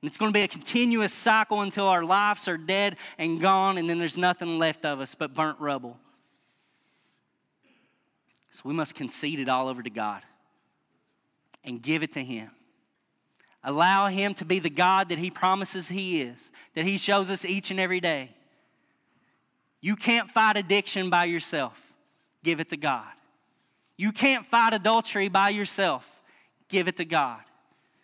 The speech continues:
You can't fight this world by yourself. Give it to God. It's hard.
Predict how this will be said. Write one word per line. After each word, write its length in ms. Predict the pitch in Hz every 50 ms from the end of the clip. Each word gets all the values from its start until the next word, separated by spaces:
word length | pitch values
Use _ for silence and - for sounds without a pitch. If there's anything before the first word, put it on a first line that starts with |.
| _ _ _ _ _ _ _ _ _ _ _ _ _ _ _ _ _ _
You 120 | 175 214
can't 380 | 208 - 277 269 277 254 202 -
fight 320 | - 247 247 262 285 -
this 220 | - 254 233 - -
world 420 | 196 208 247 269 262 254 233 202
by 220 | 175 214 226 233 226
yourself. 600 | 220 220 208 - - - 226 220 208 185 151 127 - - - _ _ _ _ _ _ _ _ _ _ _ _ _ _ _ _ _ _ _
Give 160 | - 180 175
it 100 | 170 -
to 60 | 175
God. 280 | 165 160 160 135 123 - - - - _ _ _ _ _ _ _ _ _ _ _ _ _ _ _ _ _ _ _ _ _ _ _ _ _ _ _ _ _ _ _ _ _ _ _ _ _ _ _ _ _ _ _ _ _ _ _ _ _ _ _ _ _ _ _ _ _ _ _ _ _ _ _ _ _ _ _
It's 100 | _ -
hard. 400 | - - 185 165 143 120 117 113